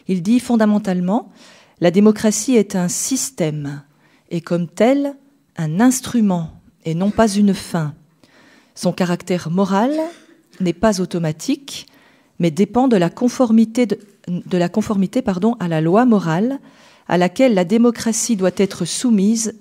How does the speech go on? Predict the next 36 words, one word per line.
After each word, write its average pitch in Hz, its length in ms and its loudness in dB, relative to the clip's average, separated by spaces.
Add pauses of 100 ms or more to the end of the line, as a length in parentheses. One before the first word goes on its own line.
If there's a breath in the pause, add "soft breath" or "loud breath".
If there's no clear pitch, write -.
comme 196 220 0
tout 269 180 -4
comportement 208 760 -2
humain. 170 300 0 (140)
Donc 151 160 -10
c'est - 160 -10
ce - 120 -12
que 165 140 -4
Père 147 240 -6
Bernard 156 300 -4
vient 180 160 -4
de 170 60 -2
nous 160 160 -2
expliquer. - 420 -10 (760 loud breath)
Donc 202 380 0
le 190 160 2
fait 254 360 0
qu'une 208 280 0
loi 180 340 0 (720)
soit 196 320 0
adoptée 220 460 2
selon 180 300 -2
les 170 120 0
règles 180 320 -2
en 165 100 -2
vigueur 180 360 0
de 170 80 -2
la 151 120 -2
démocratie - 720 -2 (640 loud breath)
n'exclut 190 520 0
pas - 340 -2
un 180 180 -2
examen 185 460 0
de 208 80 2
ses 185 140 -6
dispositions. 202 760 -8